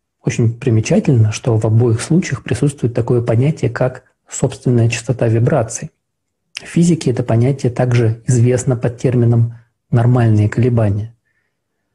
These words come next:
И, как мы знаем, упругие тела могут совершать, а, достаточно сложные колебания, при которых они будут сжиматься, растягиваться, изгибаться, скручиваться.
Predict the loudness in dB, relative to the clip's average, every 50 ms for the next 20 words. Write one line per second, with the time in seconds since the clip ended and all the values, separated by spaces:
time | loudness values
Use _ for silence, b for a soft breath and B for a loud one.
0 | _ _ _ _ _ _ _ _ _ _ _ _ _ _ _ _ _ _ 0 2
1 | 2 2 2 0 0 0 2 2 2 4 4 4 4 4 4 2 2 2 2 2
2 | 2 2 2 2 2 2 2 4 4 4 4 4 2 0 0 -2 0 0 0 0
3 | 0 0 0 0 0 0 -2 -6 -2 0 2 4 4 4 2 0 -2 -2 -4 -4
4 | -2 -2 -2 0 0 0 2 2 2 2 2 2 0 0 0 0 2 2 2 2
5 | 2 4 4 4 4 2 0 -2 -4 -4 -4 0 0 0 0 0 0 0 0 2
6 | 2 2 0 0 -2 -4 -6 -12 _ -6 -2 -2 0 0 0 2 2 2 0 0
7 | -2 -2 0 2 2 4 4 4 2 0 -2 -4 -4 -4 -2 0 0 0 0 0
8 | 0 -2 -4 -6 -4 -4 -4 -4 _ -2 0 0 2 2 0 0 0 0 0 -2
9 | -4 -6 -14 -10 -4 -2 0 0 0 0 0 0 0 -2 -2 -2 -4 -4 -4